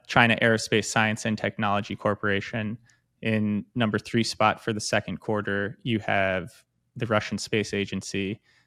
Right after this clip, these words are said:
Then you've got the China National Space Agency. Then you have Arianespace, that's another company. Uh, and, you know, I say this is, you know, second, third, fourth place. You'll see,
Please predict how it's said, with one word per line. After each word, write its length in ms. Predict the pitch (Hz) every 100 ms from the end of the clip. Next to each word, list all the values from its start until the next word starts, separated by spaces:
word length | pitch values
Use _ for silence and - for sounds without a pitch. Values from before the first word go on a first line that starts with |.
| _
Then 120 | 113
you've 140 | 113 -
got 280 | 110 101 -
the 80 |
China 500 | 110 - 113 107 104
National 440 | 101 104 104 - 104
Space 340 | - 107 98
Agency. 640 | 104 95 98 - 98 95 - _ _ _
Then 120 | 120
you 60 | 120
have 120 | 101 -
Arianespace, 720 | 110 113 107 - - 104 -
that's 220 | 110 101
another 220 | 107 101
company. 600 | 95 - 104 107 101 107 - _ _ _ _ _
Uh, 360 | - 104 95 95 - - _
and, 140 | 139 139
you 80 |
know, 160 | 123 110
I 100 | -
say 260 | - 123 117
this 260 | 107 -
is, 120 | 104 -
you 100 | 117
know, 120 | 90
second, 520 | 82 - 110 110 98 -
third, 300 | 107 101 -
fourth 300 | 107 101 -
place. 420 | 110 101 - - _ _ _
You'll 120 | 120
see, 460 | 107 - 113 101 -